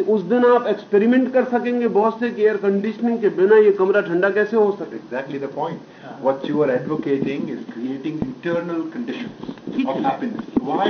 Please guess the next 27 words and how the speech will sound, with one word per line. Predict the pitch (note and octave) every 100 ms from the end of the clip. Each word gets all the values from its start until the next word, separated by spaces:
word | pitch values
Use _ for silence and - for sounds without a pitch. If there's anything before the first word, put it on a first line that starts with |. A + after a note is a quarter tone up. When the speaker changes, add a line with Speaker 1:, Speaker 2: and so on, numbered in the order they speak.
| -
Speaker 2:
then | F#3 F#3+
create | E3+ F3+
all | E3+ E3+ E3+
this | -
technological | E3 D#3 D#3 D#3 D#3 D#3 D#3+ D3+
advances | B2 C3 C#3 D3 D3 C#3+
Speaker 1:
हाँ। | C3+
Speaker 2:
and | D3+ - C#3
affluence | - D#3 C#3+ C#3+ C#3 D3+
and | D3
all | C#3+ C#3
that? | C#3+ -
Speaker 1:
इसके | C#3 F3 -
कारण | A#2 G#2+ G#2+ A2
है, | A#2+
इसके | B2 D3+ -
कारण | A2 C3 D#3 -
है | G2 - - - -
क्योंकि | E3+ E3+ C#3 G2+
बाहर | B2 B2+ C#3 D#3+ E3
की | G3+ G3
सुविधाएं | - C3+ B2 A#2 C3+ D3 B2+
अगर | C3 B2 A#2
उपलब्ध | A2+ A2+ A#2 A#2 C3
न | A2
हो | F#2+ F#2+ G2 - -
तो | -